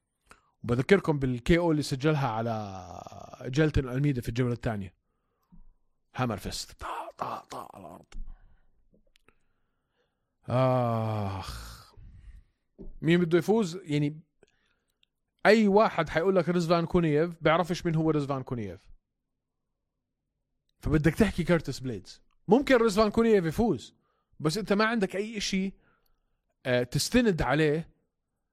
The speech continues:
لتقول إنه رزفان كونييف راح يفوز. صد-، سجل تلتاش اثنين، بس تلتاش اثنين ضد مين؟ سوري. آه، تعالوا نشوف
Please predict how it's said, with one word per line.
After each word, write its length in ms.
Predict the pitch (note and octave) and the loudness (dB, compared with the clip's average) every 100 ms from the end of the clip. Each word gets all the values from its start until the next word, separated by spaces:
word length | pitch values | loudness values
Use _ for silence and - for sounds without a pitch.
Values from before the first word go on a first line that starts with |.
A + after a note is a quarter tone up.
| _ B2+ | _ 0
لتقول 440 | C#3+ E3+ G3 F3+ | 4 4 4 2
إنه 420 | F#3 D#3+ D#3+ - - _ _ _ - | 2 0 0 -2 -10 _ _ _ 0
رزفان 360 | E3 F3 E3+ E3 | 2 4 2 2
كونييف 400 | - E3+ E3 C#3 | 2 2 4 2
راح 140 | C#3 | -2
يفوز. 420 | C3 - C#3 A2 - _ - | -4 -4 -4 -6 -14 _ -8
صد-، 320 | C#3+ C#3+ F3 | -4 -4 -6
سجل 600 | - - - D#3 F3+ E3 | -8 -2 0 4 4 2
تلتاش 600 | D#3 C#3+ - D3+ C3 - | 0 -2 0 -2 -2 -8
اثنين، 260 | D3+ C#3 | -4 -4
بس 180 | A2+ - | -4 -6
تلتاش 480 | - C3+ - D3 D3 | -4 -2 0 -2 -2
اثنين 420 | C3 D#3 D3 C3 | -2 0 0 0
ضد 200 | C#3+ B2+ | -2 0
مين؟ 260 | D3 C#3 A2+ _ _ _ _ _ _ _ _ - | 2 0 -4 _ _ _ _ _ _ _ _ -4
سوري. 340 | - E3 G#2+ - _ _ _ _ _ _ | 2 2 0 -10 _ _ _ _ _ _
آه، 180 | - G2+ | -8 -4
تعالوا 360 | A#2 C#3+ F3 E3 | 2 4 6 4
نشوف 320 | F#3 F3 | 2 0